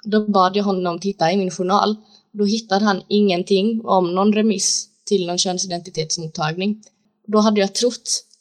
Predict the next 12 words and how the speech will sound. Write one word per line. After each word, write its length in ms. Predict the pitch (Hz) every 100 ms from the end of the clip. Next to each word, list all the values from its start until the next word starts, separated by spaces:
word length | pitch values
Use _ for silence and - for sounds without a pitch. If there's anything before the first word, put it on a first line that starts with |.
| _
att 200 | 208 214
jag 160 | 175 180
hade 340 | 175 180 180
stått 380 | - - 202 233
i 60 |
den 80 | 226
här 280 | 202 - - _ _ _
kön 300 | 190 - 208 - _ -
i 160 | 185 165
nästan 320 | 165 202 165
två 140 | 170
år. 240 | 156 -